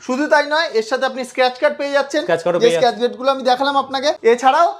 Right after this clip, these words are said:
Speaker 1: আপনি এর সাথে পেয়ে যাচ্ছেন দু বছরের ওয়ারেন্টি।
Speaker 2: দু বছরের ওয়ারেন্টি
Speaker 1: দু
Speaker 2: পেয়ে যাচ্ছেন।
Speaker 1: বছরের ওয়ারেন্টি, যার দাম সেভেন ট্রিপল নাইন।
Speaker 2: আচ্ছা,
Speaker 1: সেভেন
Speaker 2: ইএমআই করলে কত মাসের পাচ্ছে এখানে?
Speaker 1: চব্বিশ মাসের ইএমআই পেয়ে যাবেন।
Speaker 2: চব্বিশ ইএমআই
Speaker 1: চব্বিশ
Speaker 2: করতে পারছে।
Speaker 1: মাসের ইএমআই জিরো ইন্টারেস্ট। চলে আসছি আমরা Vivo ডিপার্টমেন্টে। Vivo-র ফোনগুলো আমরা দেখাবো, সেটাকে ইন্ট্রোডিউস করবে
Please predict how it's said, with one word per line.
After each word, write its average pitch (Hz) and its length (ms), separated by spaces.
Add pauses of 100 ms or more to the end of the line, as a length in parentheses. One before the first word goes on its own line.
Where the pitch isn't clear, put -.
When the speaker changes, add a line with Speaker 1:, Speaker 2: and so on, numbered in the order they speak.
(120)
Speaker 1:
আপনি 208 240
এর 254 60
সাথে 269 180
পেয়ে 285 160
যাচ্ছেন 285 200
দু 285 180
বছরের 269 380
ওয়ারেন্টি। 247 560
Speaker 2:
দু 185 80
বছরের 202 180
ওয়ারেন্টি 190 260
Speaker 1:
দু - 60
Speaker 2:
পেয়ে 143 120
যাচ্ছেন। 277 260
Speaker 1:
বছরের 294 120
ওয়ারেন্টি, 262 520
যার 226 220
দাম 277 160
সেভেন 277 340
ট্রিপল 269 260
নাইন। 240 320 (100)
Speaker 2:
আচ্ছা, 160 160
Speaker 1:
সেভেন 180 140
Speaker 2:
ইএমআই 220 200
করলে 226 140
কত 208 140
মাসের 214 220
পাচ্ছে 214 260
এখানে? 220 160
Speaker 1:
চব্বিশ 294 300
মাসের 302 240
ইএমআই 262 260
পেয়ে 240 160
যাবেন। 185 160
Speaker 2:
চব্বিশ 185 180
ইএমআই 170 260
Speaker 1:
চব্বিশ 147 220
Speaker 2:
করতে 123 140
পারছে। 269 160
Speaker 1:
মাসের 277 120
ইএমআই 285 280
জিরো 269 200
ইন্টারেস্ট। 220 500
চলে 226 140
আসছি 240 220
আমরা 247 260
Vivo 208 160
ডিপার্টমেন্টে। 240 540 (380)
Vivo-র 214 240
ফোনগুলো 240 360
আমরা 240 160
দেখাবো, 214 480
সেটাকে 226 260
ইন্ট্রোডিউস 233 400
করবে 240 260